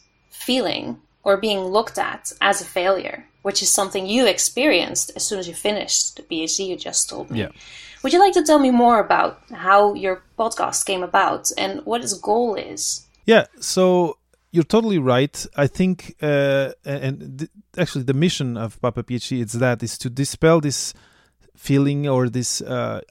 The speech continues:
Speaker 2: idea that if, uh, you, you go all the way, you get a P H D, and then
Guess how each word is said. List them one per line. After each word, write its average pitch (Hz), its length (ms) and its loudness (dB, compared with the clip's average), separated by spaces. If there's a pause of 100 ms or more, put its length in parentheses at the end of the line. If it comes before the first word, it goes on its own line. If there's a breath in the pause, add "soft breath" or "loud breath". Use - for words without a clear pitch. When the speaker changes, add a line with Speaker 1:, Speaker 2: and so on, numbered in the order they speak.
(160)
Speaker 2:
idea 120 680 -2 (240)
that 123 560 0 (680 soft breath)
if, - 440 4 (120)
uh, 143 400 6
you, 131 480 -4
you 123 180 -10
go 165 340 6
all 170 120 8
the 170 100 6
way, 156 300 6
you 139 160 -4
get 143 200 0
a 160 40 -2
P 156 220 -4
H - 180 -4
D, 151 260 0
and 139 180 0
then 147 360 4